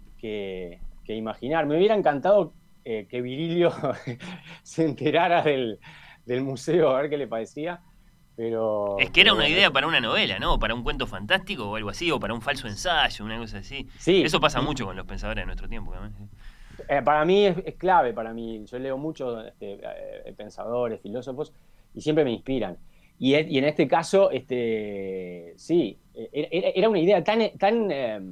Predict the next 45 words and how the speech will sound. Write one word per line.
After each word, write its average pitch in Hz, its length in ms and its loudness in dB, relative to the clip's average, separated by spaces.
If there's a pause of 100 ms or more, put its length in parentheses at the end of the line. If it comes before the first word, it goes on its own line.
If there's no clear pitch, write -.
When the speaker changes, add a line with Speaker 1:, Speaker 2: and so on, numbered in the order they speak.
(220)
Speaker 1:
germinal, 160 600 2
vamos 139 240 0
a 131 40 -2
decir, 170 380 0 (800)
que - 60 -2
era 180 140 4
muy 208 120 4
difícil 196 300 2
de 170 80 6
abarcarla, 131 560 4
y, 127 400 -2
y 123 260 -4
es 147 80 0
lo 180 120 2
que 170 80 -4
te 147 100 -6
decía 156 300 -2
antes, 120 340 -6 (160)
la, 123 160 -2 (140)
la, 135 240 -4
la 131 140 -6
encaré 135 320 0
por 180 200 2
diversos 165 420 0
lugares, 143 460 4
pensé 127 300 -4
mucho 175 520 -2
<clears throat> 208 240 4
antes 139 240 -2
de 127 100 0
ponerme 120 280 -6
a - 40 -14
escribir 135 360 -4 (500)
cómo 170 240 4
la 139 120 6
iba 123 120 6
a 104 40 2
hacer, 101 340 -4 (260)
y 104 100 -8
Speaker 2:
Y - 20 -4
Speaker 1:
finalmente 127 360 0
salió 123 220 0
lo 120 120 0
que 117 100 -2
salió. 110 340 -2